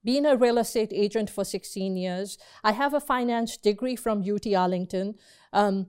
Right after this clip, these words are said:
so I, I could do things on my own,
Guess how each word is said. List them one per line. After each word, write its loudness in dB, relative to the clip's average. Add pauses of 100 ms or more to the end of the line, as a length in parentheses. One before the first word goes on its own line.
(160)
so 2 (1200)
I, -16 (920)
I 4 (200)
could 2
do 0 (220)
things -2 (640)
on 4
my 0
own, 0